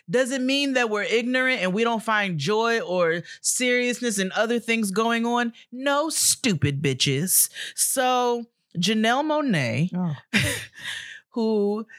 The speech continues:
Speaker 1: has just been just a, a light,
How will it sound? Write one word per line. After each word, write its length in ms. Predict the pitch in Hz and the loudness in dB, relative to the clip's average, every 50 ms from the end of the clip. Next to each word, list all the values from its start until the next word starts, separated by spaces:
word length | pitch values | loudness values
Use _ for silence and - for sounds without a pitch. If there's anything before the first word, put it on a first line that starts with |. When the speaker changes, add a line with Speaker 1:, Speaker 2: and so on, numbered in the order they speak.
| - _ _ | -20 _ _
Speaker 1:
has 300 | - 196 185 190 180 165 | -2 0 0 0 0 -2
just 400 | 180 185 214 208 202 196 - 190 170 | -2 0 0 0 0 -2 -4 -2 -2
been 280 | 190 190 185 180 175 | 0 0 0 0 0
just 260 | - - - - - 170 | -2 -2 -4 -4 -2 0
a, 260 | 156 143 139 139 - - | 0 0 0 0 -2 -2
a 100 | 135 135 | -2 -2
light, 640 | 135 139 156 165 170 175 180 160 - - - - | -2 0 0 0 2 2 0 -2 -4 -4 -6 -6